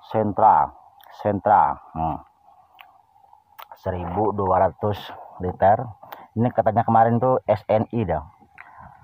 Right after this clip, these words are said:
Sudah S N I. Seribu dua ratus liter. Kita cari mana S N I-nya, standar nasional Indonesia. Oh, balik, Bang. Kita pindahkan ke baju ini.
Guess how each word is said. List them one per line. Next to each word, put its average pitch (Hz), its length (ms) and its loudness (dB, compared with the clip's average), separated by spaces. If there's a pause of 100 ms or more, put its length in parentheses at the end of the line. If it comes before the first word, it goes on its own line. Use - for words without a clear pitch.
(160)
Sudah 95 400 -4
S - 160 -8
N 95 80 -2
I. 92 160 -6 (1400)
Seribu 80 240 -14
dua 87 80 -2
ratus - 160 -8
liter. 87 320 -2 (1300)
Kita - 120 -2 (140)
cari 82 320 -2
mana 80 340 -4
S - 160 -12
N 82 200 -10
I-nya, 82 280 -10 (160)
standar 80 360 -4 (440)
nasional - 720 -6
Indonesia. 87 560 0 (680)
Oh, 82 240 2 (500)
balik, 90 200 -4
Bang. 80 200 -6 (1200)
Kita - 120 -8 (120)
pindahkan 78 320 -8
ke 80 80 -10
baju 80 200 -10
ini. 76 160 -12